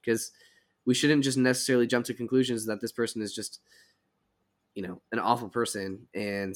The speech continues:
not necessarily someone we wanna be around, around. Maybe it's just that, you know, times have been tough for them. Pandemic's been tough for people.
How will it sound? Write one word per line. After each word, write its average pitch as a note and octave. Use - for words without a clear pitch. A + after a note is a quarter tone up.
not G#2
necessarily G#2
someone G#2+
we G#2
wanna G#2+
be A2
around, G#2
around. G2+
Maybe A2+
it's C#3+
just -
that, G#2+
you G#2
know, G2
times A#2
have A2+
been A2+
tough C3
for G#2
them. F2+
Pandemic's D#3
been D3+
tough D3
for F#2+
people. F2